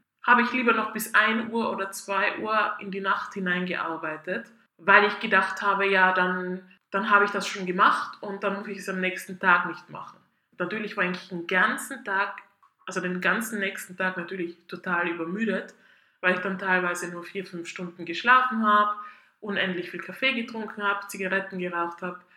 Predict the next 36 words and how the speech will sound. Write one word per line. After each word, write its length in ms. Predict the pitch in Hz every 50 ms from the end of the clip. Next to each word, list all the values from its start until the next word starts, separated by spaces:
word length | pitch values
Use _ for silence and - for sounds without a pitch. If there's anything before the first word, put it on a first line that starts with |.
| _ _ _ _ _
natürlich 400 | - 190 185 202 196 180 175 175
mich 180 | 180 170 - -
auch 100 | 185 175
schlecht 360 | - - 190 180 180 - -
ernährt 320 | 175 196 208 208 208 208
habe 240 | 208 196 - - - 269
und 80 | 285
so 100 | 285 269
weiter 240 | 220 202 202 202 202
und 80 | 190 190
so 100 | - 180
fort. 340 | - 185 185 185 180 - - _ - _ _ _ _
Ich 100 | - -
glaube, 260 | - 202 208 - -
du 60 | -
kannst 240 | - 247 254 247 -
dir 60 | 208
das 120 | 170 - -
vorstellen, 680 | - 208 202 208 220 - - 214 202 202 202 202 208 - - _ _ _
vielleicht 340 | - - 180 175 180 185 -
geht 200 | - 208 208 -
es 160 | 196 190 -
dir 260 | - 202 185 196 196 -
im 120 | 190 180
Moment 440 | 170 170 170 165 165 170 170 - _
gerade 360 | - 170 156 151 151 147 151
gleich. 440 | - 160 147 143 139 139 - - - _ _ _ _ _ _ _
Wie 380 | 165 160 170 214 233 277 311 403
schafft 380 | - - 302 330 - - -
man 120 | 392 349 294
es 180 | 233 226 -
jetzt 240 | 190 - - - -
aber, 640 | - 170 170 - 185 185 196 240 269 277 - - - _ _
für 160 | - 240 233
sich 520 | 226 226 226 240 269 285 277 - - - -
selbst 880 | - - - - 208 202 202 226 254 247 - - - - - - _